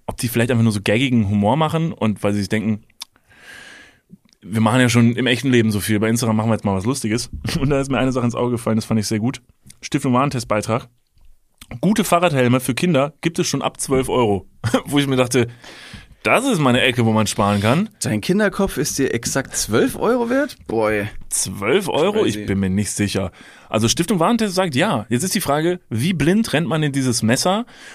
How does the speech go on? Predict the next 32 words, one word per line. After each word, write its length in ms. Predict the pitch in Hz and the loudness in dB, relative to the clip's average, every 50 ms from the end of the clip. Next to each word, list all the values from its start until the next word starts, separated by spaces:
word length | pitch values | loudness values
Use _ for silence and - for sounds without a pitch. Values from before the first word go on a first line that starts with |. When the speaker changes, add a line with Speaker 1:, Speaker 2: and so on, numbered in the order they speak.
| - | -4
Speaker 1:
und 120 | - 123 120 | 0 2 2
lässt 220 | 131 156 - - | 4 2 0 0
sich 120 | - 160 - | -4 -4 -2
von 140 | - 143 135 | -2 -2 0
diesen 200 | 131 127 120 117 | 0 0 0 0
Siegeln 500 | 104 107 117 151 190 185 165 151 151 147 120 | 0 0 0 0 2 2 2 2 2 0 0
und 100 | 123 127 | -2 -2
sowas 260 | 127 131 135 127 - | -2 -2 -2 -2 -2
irgendwie 180 | 110 127 127 117 | -2 -2 -2 -2
was 140 | 110 - | -2 -4
aufschwatzen? 560 | - 135 156 - - - - 92 - - - 71 | -4 -4 -4 -4 -6 -6 -6 -8 -8 -6 -4 0
Also 140 | - - | 2 2
ich 100 | 185 214 | 2 2
Speaker 2:
Mhm. 40 | 208 | 2
Speaker 1:
geb 140 | 220 180 - | 0 -4 -2
zu, 300 | - - 185 190 196 196 - - _ _ - - _ _ _ _ - | -2 -2 0 0 -2 -2 -6 -12 _ _ -20 -20 _ _ _ _ -12
wenn 380 | - 113 110 123 147 170 180 - | -6 -2 0 2 2 2 0 0
in 140 | - 135 135 | 0 0 2
einer 140 | 123 117 | 2 2
Werbung 360 | 113 123 139 143 143 143 143 - | 4 2 2 2 0 -2 -2 -2
fett 240 | - - 139 139 | -2 -2 -2 0
dahinter 320 | - 127 117 127 127 123 117 | 0 0 0 2 0 0 -2
kommt, 360 | 120 120 117 113 113 107 - - | 0 0 0 0 0 -2 -6 -12
Stiftung 340 | - - 135 127 - 120 113 | -6 -6 -4 -2 0 0 2
Warentest 480 | 113 117 120 117 113 110 107 - - | 2 2 2 0 0 -2 -4 -4 -4
sagt 240 | - 110 104 101 - | -2 -2 -2 -2 -2
so 140 | - 117 131 | -2 0 0
und 100 | 135 127 | 0 0
so, 160 | 123 131 127 - - - - - - - _ _ _ _ _ _ _ _ _ _ _ _ _ _ _ | 0 -2 -2 -2 -6 -20 -20 -20 -20 -20 _ _ _ _ _ _ _ _ _ _ _ _ _ _ _
finde 220 | - - 107 117 | -12 -6 -2 -2
ich 80 | 135 131 | -2 -2
schon 100 | 127 113 | -2 -2